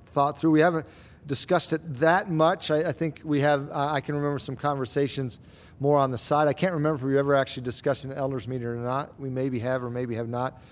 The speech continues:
But I know we've had conversations about it. So could there be a better way? Possibly there could. Um, and then the question, I'm wondering if the pl-, if passing the plate is merely a tradition or if there's biblical support. Well,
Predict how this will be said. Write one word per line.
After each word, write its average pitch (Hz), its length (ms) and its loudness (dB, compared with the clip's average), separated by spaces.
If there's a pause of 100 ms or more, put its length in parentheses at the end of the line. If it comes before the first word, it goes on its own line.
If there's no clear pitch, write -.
(160)
But 131 80 -2
I 135 40 2
know 151 120 4
we've 160 140 4
had 135 180 0
conversations 127 800 -4
about 127 220 -2
it. 147 60 -8
So 147 300 2 (320)
could 196 240 2
there 208 160 6
be 185 200 4
a 185 80 4
better 175 280 4
way? 196 300 4
Possibly 185 640 2
there 151 180 2
could. 147 400 0 (680)
Um, 135 500 2 (380)
and 143 220 0
then 170 160 4
the 156 100 2
question, 175 840 0
I'm 151 160 0
wondering 165 240 2
if - 60 -4
the 147 100 -2
pl-, 170 220 -8
if 160 260 -4
passing 147 320 -2
the 135 40 -6
plate 143 180 0
is 117 100 -4
merely 147 260 2
a 135 60 -2
tradition 139 440 -4
or 127 40 -2
if 110 80 -10
there's 117 160 -4
biblical 123 400 -4
support. 127 420 -2
Well, 156 260 4